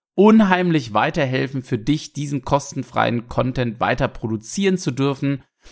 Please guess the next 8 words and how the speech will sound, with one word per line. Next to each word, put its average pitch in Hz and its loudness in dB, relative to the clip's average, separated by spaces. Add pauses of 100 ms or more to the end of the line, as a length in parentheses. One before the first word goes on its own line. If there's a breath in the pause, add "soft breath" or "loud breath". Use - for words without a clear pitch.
weil 120 2
andere 156 4
Menschen 123 -2 (160)
auf 120 4 (100)
diesen 101 -4
Podcast - -6
aufmerksam - -8
werden. - -16